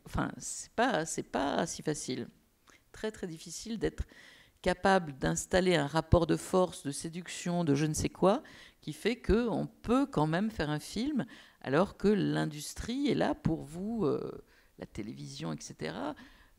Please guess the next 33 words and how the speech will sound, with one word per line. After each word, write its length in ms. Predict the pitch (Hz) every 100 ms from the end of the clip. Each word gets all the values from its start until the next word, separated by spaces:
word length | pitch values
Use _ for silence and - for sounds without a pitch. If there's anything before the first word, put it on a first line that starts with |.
| - -
euh, 380 | - - - - - - - _ - -
pour 140 | 135
vous 100 | 131
couper 280 | 156 151 160
les 200 | 165 262
ailes, 160 | 349 277
enfin 180 | - -
pour 160 | -
vous 120 | 147 165
diriger 600 | 147 233 214 180 202 269
vers 160 | 180
un 100 | 160
certain 400 | 156 - 208 170
type 280 | 170 - 226
de 120 | 180
film. 380 | 214 - 254 131 - - - - -
Par 120 | 131
exemple, 640 | 139 143 196 226 - 139 127 - _ _ _ _ -
euh, 440 | - 101 85 85 95
une 140 | 160
des 120 | 165
choses 240 | 170 202 185
qui 120 | -
me, 380 | 151 139 143 143
qui 180 | - 139
me, 580 | 135 131 135 131 135
m'a 520 | 135 135 131 - 143 143
été 180 | 147
répondue 520 | 147 156 156 156 165 175
pour 180 | -
un 140 | 135 143
autre 180 | 151 -
film 560 | - 170 156 131 127